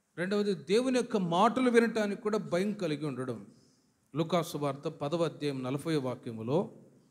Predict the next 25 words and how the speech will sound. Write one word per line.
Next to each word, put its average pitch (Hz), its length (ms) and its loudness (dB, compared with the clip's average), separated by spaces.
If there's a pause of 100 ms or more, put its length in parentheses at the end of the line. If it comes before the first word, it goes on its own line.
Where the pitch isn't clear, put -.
(1040)
లూకాసు 175 380 -2
వార్త 160 300 -4
పదవ 165 360 -2
అధ్యాయం 147 340 -4
నలభై 151 360 -2
వాక్యములో, 131 580 -4
"మార్త 165 560 0
విస్తారమైన 220 880 2
పనులు 220 360 2
పెట్టుకున్నట 160 680 -4
చేత 139 180 -4
విచారపడుతూ 151 920 -2
ఉంది, 135 580 -8 (1040)
మరియా 202 480 6
యేసు 214 440 6
పాదముల 196 460 0
యొద్ద 170 160 -2
కూర్చొని 160 520 -4
దేవుని 220 420 2
యొక్క 214 200 -2
బోధ, 190 440 2
యేసయ్య 180 580 2
బోధ 185 420 6
వింటూ 160 440 0
ఉంది." 117 360 -6